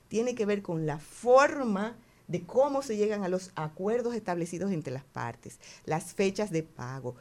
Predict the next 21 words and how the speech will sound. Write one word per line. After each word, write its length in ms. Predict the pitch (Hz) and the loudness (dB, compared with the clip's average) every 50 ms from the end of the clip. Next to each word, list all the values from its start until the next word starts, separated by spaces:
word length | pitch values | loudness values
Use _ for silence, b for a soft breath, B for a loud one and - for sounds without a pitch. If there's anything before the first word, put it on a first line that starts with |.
| b b | b b
las 220 | b - 214 247 - | b -2 -2 -2 -2
penalidades 680 | - 208 196 185 170 165 160 160 - 143 143 143 160 156 | -2 -2 -2 0 0 -2 -4 -4 -4 -4 -4 -4 -4 -2
de 120 | 147 151 | -2 -4
las 220 | 127 127 - - - - | -4 -4 -10 -14 -12 -10
partes, 380 | - 131 135 139 - - 151 | -8 -6 -6 -6 -6 -4 -2
la 100 | 156 170 | -2 0
responsabilidad 760 | 196 190 185 - 185 185 170 185 170 - 160 156 151 165 190 | -2 -2 -4 -2 -4 -4 -4 -4 -4 -4 -2 -2 -2 -2 -4
de 100 | 180 156 | -6 -6
cada 280 | - - 147 151 156 147 | -8 -8 -8 -8 -8 -6
uno 200 | 147 156 156 151 | -6 -6 -6 -8
de 100 | 139 120 | -8 -10
ustedes. 580 | 123 - - - - 151 156 151 135 120 127 - - - b b b b b | -12 -16 -16 -12 -10 -8 -6 -6 -6 -8 -10 -14 -16 -20 b b b b b
Entonces, 260 | - 151 160 160 160 - | -4 -2 -2 -4 -4 -6
si 120 | 175 147 | -8 -6
ya 160 | 131 170 180 | -4 -2 -2
encontraste 760 | 226 277 277 226 190 175 - 180 185 202 208 - - 208 - - - | -2 -2 -4 -4 -4 -4 -4 -4 -6 -6 -6 -6 -8 -8 -8 -6 -6
eso, 380 | 156 147 143 147 - - 123 - b b b b | -6 -6 -6 -8 -12 -14 -14 -14 b b b b
sal 480 | b - - - - 240 247 254 233 214 | b -16 -8 -2 0 2 2 4 2 2
de 120 | 170 175 | 2 0
esa 240 | 190 202 - 220 214 | -2 -2 -2 -4 -4
parte 460 | - 214 208 214 220 220 - 208 208 | -2 -2 -2 -2 -2 -4 -4 -6 -6